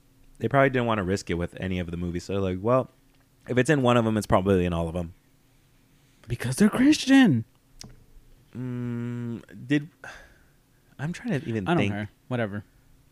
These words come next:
Speaker 1: I don't know. I was gonna say, did, I don't even think we have any, did we,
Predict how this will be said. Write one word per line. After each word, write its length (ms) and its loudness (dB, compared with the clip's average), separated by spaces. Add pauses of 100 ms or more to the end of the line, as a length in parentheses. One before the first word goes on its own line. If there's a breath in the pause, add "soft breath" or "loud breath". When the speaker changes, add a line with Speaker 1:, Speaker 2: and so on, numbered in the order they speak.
Speaker 1:
I 60 -12
don't 120 -10
know. 180 -12 (500)
I 60 -4
was 60 -2
gonna 40 -6
say, 160 2
did, 280 -2
I 60 -2
don't 120 0
even 180 0
think 220 -4
we 80 -2
have 160 -2
any, 240 -2 (640)
did 80 0
we, 220 0